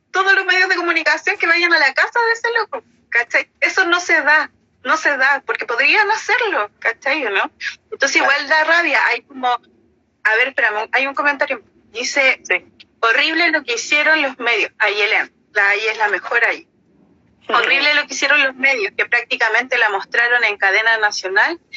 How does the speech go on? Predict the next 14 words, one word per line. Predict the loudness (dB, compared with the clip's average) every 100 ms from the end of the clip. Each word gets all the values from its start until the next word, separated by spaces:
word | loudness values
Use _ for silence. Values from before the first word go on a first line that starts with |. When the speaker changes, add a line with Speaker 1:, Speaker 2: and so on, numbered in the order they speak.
| -18 _
Speaker 1:
y | -2
en | -2 -2
Plaza | -2 0 2 2
de | 4
Armas | 2 2 0
la | 0 -2
tenían | -2 -2 0
encerrada | 0 0 0 2 4 2
con | 0
una | -2 0
wincha | 0 -2 -6 -4
que | 0 0
decía | -2 -2 -2
peligro. | 0 -4 -4 -6 -8